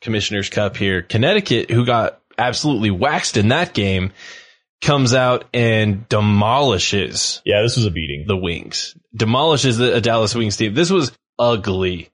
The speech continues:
Speaker 1: This was one of those that you just are like, "Man, like, when's this game ever gonna end?" Because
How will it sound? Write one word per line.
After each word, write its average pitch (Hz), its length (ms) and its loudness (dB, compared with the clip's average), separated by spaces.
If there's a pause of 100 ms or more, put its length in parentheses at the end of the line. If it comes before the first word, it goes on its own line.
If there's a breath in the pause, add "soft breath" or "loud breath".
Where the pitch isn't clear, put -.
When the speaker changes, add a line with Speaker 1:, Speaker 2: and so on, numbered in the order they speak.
(120)
Speaker 1:
This 143 200 0
was 123 260 0
one 120 200 2
of 113 100 0
those 110 360 2
that 101 280 0 (180)
you 113 140 -2
just 110 360 -2
are 107 100 0
like, 92 260 -4
"Man, 107 300 -2
like, 92 280 -4
when's 139 280 -2
this 139 220 0
game 95 300 -4
ever 92 220 -4
gonna 92 220 -4
end?" - 460 -8 (140)
Because 131 460 0